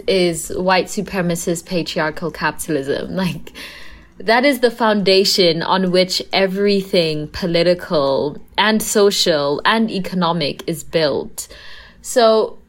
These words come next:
you could put anyone in that position and they will have to be a white supremacist patriarchal capitalist because that is what the job demands of them.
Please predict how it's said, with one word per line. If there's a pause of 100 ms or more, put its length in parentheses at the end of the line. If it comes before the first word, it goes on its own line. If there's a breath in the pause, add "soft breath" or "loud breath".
(140)
you
could
put
anyone
in
that
position (560 loud breath)
and
they
will
have
to
be
a
white
supremacist
patriarchal
capitalist
because
that
is
what
the
job
demands (120)
of
them.